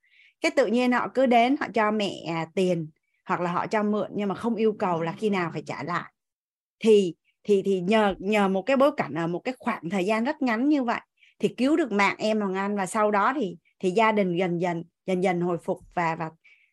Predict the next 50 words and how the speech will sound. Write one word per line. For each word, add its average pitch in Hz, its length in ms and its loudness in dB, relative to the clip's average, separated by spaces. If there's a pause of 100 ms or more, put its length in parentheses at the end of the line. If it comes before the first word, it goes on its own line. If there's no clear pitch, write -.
(140)
và, 165 160 0
và 180 100 -2
em 226 240 2
gái 226 200 2
Hoàng 220 180 -2
Anh 214 80 -10
tự 277 260 4 (140)
đi 262 260 4
làm 196 520 2
mà 180 140 0
nuôi 240 300 4
bản - 240 -4
thân 226 260 0
mình, 185 260 0
chạy 104 180 -8
bệnh, 214 140 2 (220)
bệnh 180 180 -4
viện 196 180 2
luôn 226 160 -2
chứ 277 100 -4
không 277 300 0
phải 165 240 -6
là 170 60 -4
gia 202 220 -2
đình 185 240 -2
nuôi 214 300 -4
nữa. 220 140 -6 (640)
Tức 320 100 -4
là 294 100 4
lúc 247 260 2
thời 226 180 2
điểm 165 240 0
Hoàng 196 180 0
Anh 226 60 -2
về 208 140 2
hướng 226 140 0
nghiệp 269 140 0
Á 233 200 0
Âu 220 220 0
á, 254 80 -6 (380)
là 185 140 -2
thu 262 180 2
nhập 240 240 2
Hoàng 190 140 -2
Anh 214 160 -4
tới 247 120 2
đâu 214 200 4
là 185 100 0
em 214 280 0
gái, 208 320 0